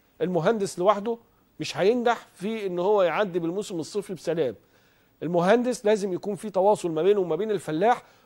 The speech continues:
والفلاح يكون مستجيب لارشادات الدوله اللي المهندس بيوصلها له. عندنا مساحات مقرره زراعتها بالارز نلتزم بيها، عندنا مساحات مخالفه او خارج الزمام غير مقرره في المياه،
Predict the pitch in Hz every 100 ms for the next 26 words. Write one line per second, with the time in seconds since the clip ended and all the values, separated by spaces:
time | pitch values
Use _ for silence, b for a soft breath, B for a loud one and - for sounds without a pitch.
0 | b 147 185 196 190 233 196 - 240 226
1 | 196 - 185 190 240 190 190 160 170 208
2 | 208 160 202 240 233 202 175 160 185 226
3 | 240 - - - 156 170 - 185 175 233
4 | 180 - _ _ _ _ _ _ _ _
5 | _ _ _ _ _ _ _ _ _ _
6 | - 135 160 247 220 175 165 175 190 180
7 | 165 170 196 202 151 156 165 202 165 156
8 | 170 233 240 175 180 151 214 202 190 175
9 | 185 127 _ _ - 151 165 240 214 170
10 | 147 214 185 180 208 147 113 143 - 220
11 | 220 190 160 208 233 208 151 214 214 175
12 | 175 202 214 190 175 185 226